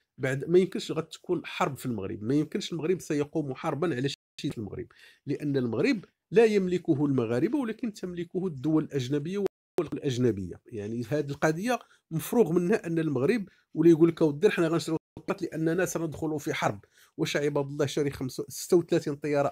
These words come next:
أباتشي من باش غادي تمشي تحارب بها البوليزاريو؟ حشومة، يعني عيب، كذوب، الوش كتكذبوا عليه. السبب الحقيقي اللي غادي نهضروا عليه، آه، ديال شراء الأسلحة من عند الميريكان غادي نح-،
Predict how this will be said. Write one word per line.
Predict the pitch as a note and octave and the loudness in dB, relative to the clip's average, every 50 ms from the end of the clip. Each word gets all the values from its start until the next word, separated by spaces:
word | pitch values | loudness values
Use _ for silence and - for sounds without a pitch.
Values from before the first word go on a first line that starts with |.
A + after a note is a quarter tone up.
| - | -2
أباتشي | C#3 - _ - C#3 C3+ - - - D3+ C3 - _ _ _ _ _ _ _ _ - | -4 -6 _ 0 0 0 0 0 -2 -2 -2 -2 _ _ _ _ _ _ _ _ -8
من | C3 C3+ C3 | -4 -2 -2
باش | B2+ B2 - | -2 -2 -2
غادي | B2+ B2 A#2+ A#2+ | -2 -2 -2 -2
تمشي | - - A#2+ | -4 -4 -8
تحارب | - - - A2+ A2+ G#2+ G#2 | -6 -4 -4 -4 -4 -2 0
بها | A#2+ A#2 | 0 0
البوليزاريو؟ | A#2+ - - D3+ D3+ F3 F3+ G3 B3+ D4 D4+ C#4 B3 G#3+ G3 - _ _ _ _ _ _ | -2 -2 -4 -2 0 0 0 0 -2 -4 -4 -4 -6 -6 -8 -10 _ _ _ _ _ _
حشومة، | - - - - D4+ B3 F3+ B2 F#2+ F#2 - - | -16 -10 -4 -2 0 2 2 2 0 -4 -12 -12
يعني | - B2 C3+ A2+ D#3 G#3+ A#3+ A3 - | -8 -6 -6 -4 -4 -4 -2 -2 0
عيب، | - F3+ G#3+ G3 D#3 B2 G2+ - _ - | 4 6 6 8 6 4 2 -4 _ -20
كذوب، | - - F3+ A3 F#3+ C#3+ A2 G#2 A2 | -10 -2 2 4 4 4 2 0 -4
الوش | B2 D3 G3+ G#3 G3 - - - - | -4 0 2 2 2 2 0 -2 -6
كتكذبوا | - E3+ - - - C3+ C#3+ E3 C#3+ C3+ _ _ _ - | -6 -6 -6 -6 -8 -2 0 2 2 0 _ _ _ 0
عليه. | D#3+ F#3 - - - - - - - _ _ _ _ _ _ _ _ _ _ _ _ _ _ _ - - - | 0 0 0 0 -4 -20 -20 -20 -20 _ _ _ _ _ _ _ _ _ _ _ _ _ _ _ -18 -12 -8
السبب | - - - - A#3 B3+ C4 A#3 | -4 0 2 4 6 6 4 2
الحقيقي | G3+ - A#3 F#3+ - F#3+ G3 G3+ G3 A3+ A3 - - - | 2 2 2 2 4 2 2 2 0 -2 -2 -4 -8 -8
اللي | C3+ C#3 C#3 D3 | -4 0 2 4
غادي | C#3 C3+ C3 C3 B2 A#2+ - - | 4 4 2 2 -2 -4 -6 -6
نهضروا | A#2 A2 A2+ G#2+ A#2 A#2 A2+ | -6 -6 -4 -4 -2 -2 -2
عليه، | G2+ D#3 A#3+ D#4+ D4 - - _ _ _ _ _ _ _ - | -2 0 2 2 0 0 -2 _ _ _ _ _ _ _ -10
آه، | C3+ C3 B2 A#2 A2+ A2+ G#2+ A2 G#2+ | -8 -6 -4 -4 -4 -4 -4 -4 -6
ديال | - A#2 A#2 A2+ C3 C#3 B2+ - | -8 -6 -2 0 0 0 0 -2
شراء | - - C#3 - _ _ _ - | -4 -4 -4 -4 _ _ _ -10
الأسلحة | B2 - C3 C3+ - - B2 - - | -6 -2 -2 -2 -2 -2 -4 -4 -4
من | A#2 A#2 A2+ | -6 -4 -4
عند | G#2+ A2 A2 | -4 -4 -4
الميريكان | A2+ A#2+ C3 C#3 C#3+ - - C4+ C4 G#3+ - _ _ _ _ - G#3+ | -4 -4 -2 -2 -2 -2 -2 -2 -2 -4 -6 _ _ _ _ -6 -4
غادي | A#3+ B3 | -2 -2
نح-، | A3+ - - - | -2 -4 -4 -6